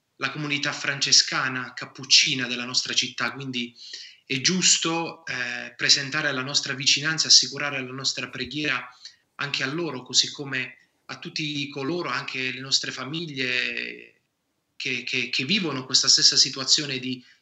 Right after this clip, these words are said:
eh, fragilità temporanea,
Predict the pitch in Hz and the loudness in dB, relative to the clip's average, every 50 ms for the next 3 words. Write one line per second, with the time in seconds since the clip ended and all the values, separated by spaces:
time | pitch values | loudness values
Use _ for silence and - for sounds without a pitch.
0 | _ _ _ _ _ _ _ - 135 131 131 127 127 123 123 120 113 95 104 95 | _ _ _ _ _ _ _ -6 -4 -2 -2 -2 -2 -4 -4 -6 -6 -8 -10 -12
1 | - - - - - 143 143 131 135 139 135 135 131 131 131 113 113 117 - - | -12 -10 -6 -4 -2 -2 0 2 2 2 2 0 -2 -2 -2 -4 -4 -8 -12 -16
2 | _ - - 175 170 165 139 151 151 135 127 120 113 113 113 117 117 117 113 113 | _ -4 -2 -2 -2 -2 -4 -4 -4 -2 -2 -2 -4 -4 -8 -8 -10 -10 -12 -12
3 | _ | _